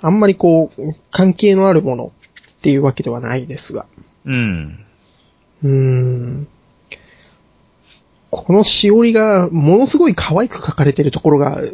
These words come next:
Speaker 1: 僕結構心に来ちゃって。<laughs> 怖いんですよね。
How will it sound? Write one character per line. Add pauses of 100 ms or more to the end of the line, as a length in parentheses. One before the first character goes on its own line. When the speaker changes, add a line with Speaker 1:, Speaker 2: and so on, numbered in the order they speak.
Speaker 1:
僕
結
構
心
に
来
ち
ゃ
っ
て。 (460)
<laughs>
怖
い
ん
で
す
よ
ね。